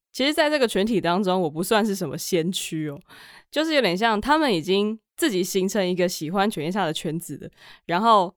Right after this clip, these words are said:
可能很想要跟别人分享自己的喜好，所以就，呃，拉我一起加入，然后我就也开始看犬夜叉。那我加入的时候呢，很快就发现，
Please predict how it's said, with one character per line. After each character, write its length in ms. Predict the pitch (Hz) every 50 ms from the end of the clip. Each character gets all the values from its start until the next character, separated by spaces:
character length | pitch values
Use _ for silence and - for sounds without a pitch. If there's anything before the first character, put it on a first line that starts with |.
| _
可 120 | - - 202
能 300 | 185 175 175 175 185 208
很 160 | 214 233 294
想 160 | 302 294 202
要 60 | 220
跟 160 | 240 254 262
别 120 | 254 226 185
人 140 | 175 185 214
分 180 | - 214 220
享 220 | 254 - 196 139 180
自 80 | -
己 80 | 202 165
的 100 | 143 156
喜 280 | 180 - - 139 135
好， 280 | 165 190 185 160 135 139
所 160 | - - 208
以 80 | 202 180
就， 320 | 175 190 190 175 165 160 - _ _
呃， 300 | - 165 165 156 151 147 147
拉 280 | 170 214 226 233 254
我 360 | 254 233 185 147 139 139 139 - _ _
一 100 | - 240
起 160 | - 165 151
加 340 | - - 180 170 160 165 170
入， 240 | 180 180 160 - - _ _ _ _ _ _
然 140 | - 165 180
后 140 | 208 226 196
我 100 | 160 156
就 100 | - 233
也 100 | 196 180
开 200 | - 220 202 214
始 140 | 202 160 156
看 200 | - 220 214 202
犬 240 | - - 185 139
夜 200 | 143 165 175 165
叉。 420 | 151 - - 165 143 139 135 143 180 _ _ _ _ _
那 140 | 349 339
我 100 | 277 196
加 200 | 180 - - 269
入 100 | 302 285
的 80 | 233 196
时 160 | 196 - 190
候 100 | 233 226
呢， 220 | 208 190 170 160 185
很 160 | 202 175 160
快 120 | - 262
就 140 | 285 277 262
发 240 | 247 247 208 208 220
现， 340 | - - 226 175 123 -